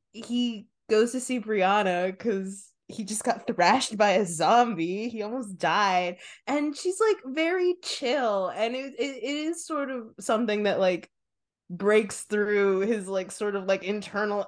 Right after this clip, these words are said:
angst of, like, "I almost died and I just got in a fight with the, the boy I like and, like, this other boy I like,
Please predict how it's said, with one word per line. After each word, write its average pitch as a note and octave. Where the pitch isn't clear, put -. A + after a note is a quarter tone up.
angst F3+
of, G3
like, F#3
"I G#3
almost A#3+
died G#3
and G#3
I G#3+
just G#3+
got A3+
in A#3+
a A#3+
fight A#3+
with B3+
the, A#3
the G3+
boy A#3+
I A#3
like A3+
and, A3
like, A3
this A#3+
other B3
boy B3
I A#3+
like, A#3+